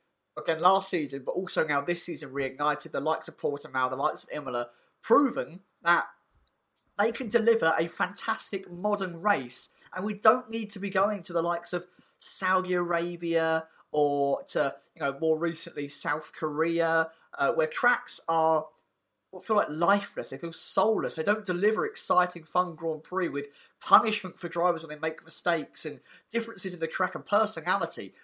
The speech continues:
These tracks have delivered iconic racing moments already, and they've only been around in the most recent era, era for two years. And they've already created some of the best races that we've seen for a long time. The fact that Sainz got into the lead last year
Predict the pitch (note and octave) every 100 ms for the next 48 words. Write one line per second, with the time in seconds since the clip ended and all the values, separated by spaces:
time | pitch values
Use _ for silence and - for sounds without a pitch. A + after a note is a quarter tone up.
0 | - C4 - C#4+ - - F3 E3+ E3+ A3+
1 | D3 - C#3+ - G#3+ A3+ A#3 G3+ G3 F#3+
2 | E3 F3 E3 D3 - A3+ C#4 A3 D3+ E3
3 | A#3 C3 D#2+ - _ _ _ _ F3 A3
4 | C4+ C4+ A3+ A3+ B3+ G#3+ E3+ - _ _
5 | _ - F3+ E3 F3+ F3+ G3+ G3 F3+ G3+
6 | G3 A#2+ - - - G#3 F#3+ C3+ - -
7 | A#3+ B3+ A#3 F#4 F4 B2 - - _ -
8 | B3 C4 C#4 D4 E4+ A3+ F#3 F3 D#3 C#3+
9 | - C#3+ C3+ C#3 C#3 - C3+ B2 B2+ B2
10 | A#2+ - A2 G2 _ _ A#3 C4+ E4 A3
11 | - B3+ A3+ - - E3+ F3+ F3 F#3+ F#3+
12 | - E3 F3 - F3+ A#2+ G2+